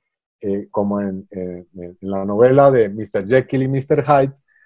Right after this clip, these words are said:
aparece inmediatamente otro personaje, que es ese que estás describiendo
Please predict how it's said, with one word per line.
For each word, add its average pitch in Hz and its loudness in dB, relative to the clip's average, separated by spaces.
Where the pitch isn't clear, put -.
aparece 135 4
inmediatamente 156 4
otro 156 4
personaje, 127 0
que 120 -2
es - -6
ese 135 4
que 110 0
estás 107 -2
describiendo 110 -4